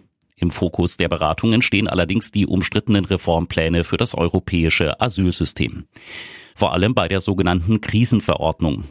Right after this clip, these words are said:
bei der unter anderem die irreguläre Migration begrenzt werden soll, herrscht aktuell Uneinigkeit. So sieht es etwa vor, dass in Krisensituationen der Zeitraum verlängert werden könnte,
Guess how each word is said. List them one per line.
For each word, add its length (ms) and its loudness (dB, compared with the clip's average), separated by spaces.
bei 80 -2
der 240 0
unter 240 0
anderem 340 2
die 260 -4
irreguläre 600 0
Migration 680 0
begrenzt 460 -2
werden 200 2
soll, 280 2
herrscht 260 -2
aktuell 480 0
Uneinigkeit. 880 -2
So 160 0
sieht 400 0
es 200 -2
etwa 280 -2
vor, 300 0
dass 200 -2
in 160 -2
Krisensituationen 1080 2
der 160 0
Zeitraum 500 -2
verlängert 440 -2
werden 220 0
könnte, 380 0